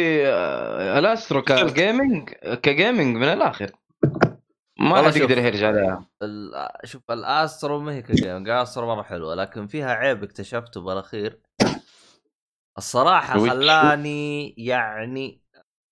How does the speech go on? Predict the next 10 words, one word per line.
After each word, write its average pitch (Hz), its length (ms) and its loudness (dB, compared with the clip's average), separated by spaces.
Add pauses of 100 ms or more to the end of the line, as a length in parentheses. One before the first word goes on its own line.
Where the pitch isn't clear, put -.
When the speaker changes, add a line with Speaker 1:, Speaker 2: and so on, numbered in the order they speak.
(220)
Speaker 3:
أتردد 139 600 0
في 123 200 -6
هرجة 123 360 -8
إني 117 160 -6
أشتري 110 280 -10
الموديل 104 300 -4
الجديد 101 400 -8
أو 78 140 -10
لا. - 180 -12 (480)
أم، 85 760 -6